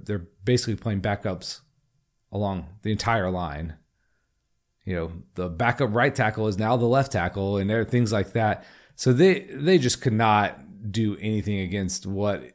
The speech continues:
is a very good Bucs defensive line. And that was the whole story of the game. You can just say it right there. I mean, Pat Mahomes is a freaking wizard.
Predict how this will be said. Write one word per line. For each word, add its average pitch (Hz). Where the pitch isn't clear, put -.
is 117
a 101
very 95
good 90
Bucs 98
defensive 95
line. 90
And 123
that 180
was 147
the 123
whole 110
story 101
of 92
the 95
game. 92
You 104
can 110
just 98
say 101
it 85
right 85
there. 87
I -
mean, 92
Pat 117
Mahomes 101
is 87
a 90
freaking 92
wizard. 98